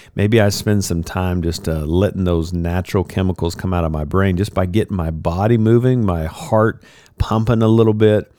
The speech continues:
And if I can, if I can work into doing something a little bit more, then great. If not, then just stay active, wa-,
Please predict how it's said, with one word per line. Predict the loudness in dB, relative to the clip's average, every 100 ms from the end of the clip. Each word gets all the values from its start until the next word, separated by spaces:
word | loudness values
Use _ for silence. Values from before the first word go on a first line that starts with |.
| _ _ _ _ -8
And | -2 -2 0
if | -2 0
I | -2
can, | 0 -2 -2 -4
if | -8 -6
I | -4
can | -2 0
work | 0 0 0
into | 0 2
doing | 2 2 0
something | -2 -2 -2 -2
a |
little | 0 2 0
bit | 0 -2
more, | 0 2 2 2 0
then | -2 -2
great. | 0 -2 -2 -4
If | -6 -4
not, | -6 -4 -4
then | -2
just | -2 -4
stay | -4 -4
active, | -4 -4 -2 -2 0
wa-, | -2